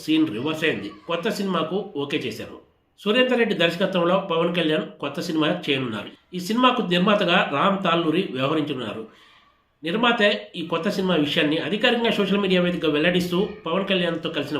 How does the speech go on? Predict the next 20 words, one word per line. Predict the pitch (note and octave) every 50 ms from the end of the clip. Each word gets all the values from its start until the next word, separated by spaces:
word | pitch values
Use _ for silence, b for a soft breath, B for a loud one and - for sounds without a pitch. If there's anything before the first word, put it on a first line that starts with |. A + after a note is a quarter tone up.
| - D3
ఫోటోలను | D3+ D3+ E3 D#3+ C#3 C3+ D#3 F3+ F3 E3+
షేర్ | - D3 C#3 A#2 A2
చేశారు. | A2 - - - - - - - - - - - - _ _ -
అయితే | F3+ F#3 A3+ A3 A3
కొంతమంది | G3 F#3+ G#3 G3+ G#3+ G#3+ F#3 F3+
జనసేన | F#3+ F#3+ F3+ G3+ G3 F#3+ F3 E3+
నాయకులు | F3 F3+ E3+ F3 E3+ E3+
మాత్రం | E3 D#3+ E3 E3 E3+ F3 F3 -
సురేందర్ | F3+ F3 F#3 F#3 F#3 F3+ F3
రెడ్డి | E3+ - D#3 -
ప్రాజెక్ట్ | E3 D#3+ D#3+ D#3 E3 D3+ - -
గతంలో | - - F#3 F3+ F#3 F3 D#3 D#3
ఓకే | D#3+ D#3+ F3 E3+ F3
చేసిందని | D3 - - D3+ D3+ F3+ F3 D#3+
చెప్పుకొస్తున్నారు. | B2+ - - D3 B2+ - - G#2 G#2 A2 B B B B B B B B B B - - -
ఇది | G3 G#3 F#3+ D#3+
వాస్తవమే | E3 A3 A3 - C#4+ C#4+ C#4+ C4 A#3
అయినా | G#3+ G3+ F#3+ G3 F#3
కూడా, | E3 E3+ G3 - - -
ఉప | D3+ -